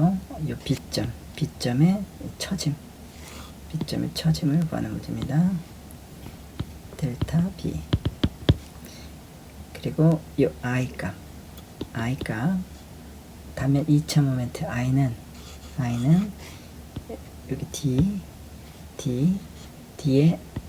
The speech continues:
D의 삼 승에 비례합니다. B점에 이백, 이천 킬로그램이 작용하고 있고, 외력이 작용하고 있고,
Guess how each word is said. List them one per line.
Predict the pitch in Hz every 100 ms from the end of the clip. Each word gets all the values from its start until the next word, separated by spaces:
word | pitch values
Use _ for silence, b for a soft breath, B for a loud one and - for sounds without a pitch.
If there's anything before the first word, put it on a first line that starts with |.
| - - -
D의 | 139 139 160
삼 | - 165 185
승에 | 175 175 185 220 - - - - - - - - -
비례합니다. | 139 131 123 120 107 - 135 202 - - - - - - - - - - - - 160
B점에 | - 160 - - 143 147 131 120 - - - - - - - - - - - - - - 160
이백, | 135 135 127 120 220 - -
이천 | 143 - - 147 175 190 - - - - - - -
킬로그램이 | - - 151 123 123
작용하고 | 123 120 127 123 117
있고, | 110 - 131
외력이 | 131 123 123
작용하고 | 117 120 113 113 123
있고, | 117 - - 190 180 185